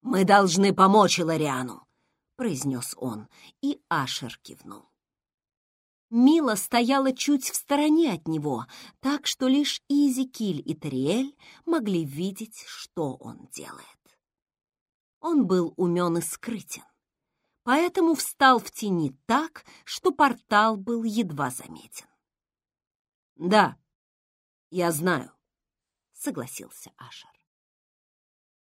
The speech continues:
И Эзекиль набрал в грудь воздух, чтобы что-то сказать. Тариэль понял, что он собирается спросить о портале, и толкнул друга, заставив его отвлечься.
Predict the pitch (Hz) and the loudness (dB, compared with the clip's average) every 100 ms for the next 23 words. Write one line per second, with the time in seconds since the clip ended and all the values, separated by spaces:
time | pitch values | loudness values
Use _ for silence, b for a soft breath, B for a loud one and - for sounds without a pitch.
0 | _ _ 202 269 269 311 262 330 359 339 | _ _ 2 4 4 4 4 4 6 4
1 | 320 226 240 233 185 160 180 - 147 156 | 4 4 4 4 2 0 0 0 -2 4
2 | 285 339 277 339 - B B - - 370 | 6 6 4 2 2 B B -10 -2 2
3 | 277 285 - - 190 - 147 - - - | 2 0 -2 -2 -2 -4 -10 -14 -16 -18
4 | - - - - _ _ _ _ _ _ | -18 -18 -20 -20 _ _ _ _ _ _
5 | _ _ _ 202 214 247 262 - 214 196 | _ _ _ 0 4 4 2 -2 -2 0
6 | 202 254 b b b - - 269 269 269 | -2 -6 b b b -14 0 4 4 4
7 | 254 269 311 311 294 - 269 247 311 262 | 2 2 0 -2 -4 -2 -2 2 2 2
8 | 277 294 302 - 381 311 180 143 139 B | 2 2 0 4 6 6 4 -2 -6 B
9 | - 277 262 226 226 208 190 151 139 180 | -2 0 2 0 0 -2 0 0 2 4
10 | 294 269 330 320 B - 254 320 - - | 4 2 0 -2 B -2 0 2 0 0
11 | 202 202 220 - 214 143 120 - - - | 0 0 -10 -8 -6 -4 -6 -10 -18 -20
12 | - - - - | -18 -14 -12 -14